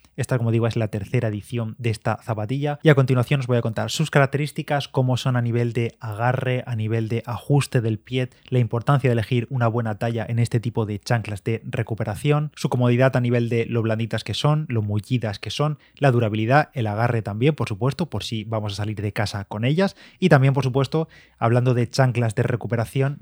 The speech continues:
es imposible no hablar de las OFOS. Yo también soy usuario de las OFOS, las compré hace ya tres años o dos años, no recuerdo exactamente,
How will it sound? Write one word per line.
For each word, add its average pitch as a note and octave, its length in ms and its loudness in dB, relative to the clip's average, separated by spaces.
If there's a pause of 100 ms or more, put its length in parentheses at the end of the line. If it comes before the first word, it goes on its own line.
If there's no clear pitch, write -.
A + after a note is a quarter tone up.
es A#2 160 -6
imposible A2+ 480 -2
no A2 180 0
hablar A2 300 0
de A2 80 -6
las G#2+ 240 -2
OFOS. D#3 480 2 (180)
Yo C3 80 -4
también A#2 240 0
soy A#2 200 2
usuario A2 320 0
de G#2+ 80 -2
las G#2 160 0
OFOS, D#3 260 -2
las A2 120 -6
compré G#2+ 260 -6
hace G#2 200 -6
ya G2+ 540 -6
tres - 560 0
años D#3+ 340 2
o A#2 60 2
dos A#2 220 2
años, C#3 240 0
no B2 100 -2
recuerdo A2+ 240 -2
exactamente, C#3+ 580 -2